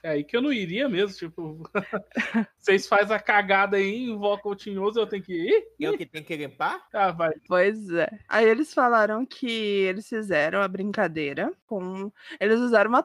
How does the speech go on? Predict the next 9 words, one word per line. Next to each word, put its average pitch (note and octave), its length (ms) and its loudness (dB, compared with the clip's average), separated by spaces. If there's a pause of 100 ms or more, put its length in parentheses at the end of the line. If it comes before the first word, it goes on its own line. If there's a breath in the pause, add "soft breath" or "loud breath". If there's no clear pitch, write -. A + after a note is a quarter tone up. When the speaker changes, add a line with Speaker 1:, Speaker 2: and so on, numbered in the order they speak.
(120)
Speaker 3:
tampa A3 320 2
de G3 120 -8
caneta, E3 540 -4 (100)
eles G#3 280 -2
fizeram G3+ 440 0
a G#3+ 60 2
brincadeira, F#3+ 800 -2 (300)
deu G#3+ 200 2
certo. F#3+ 600 2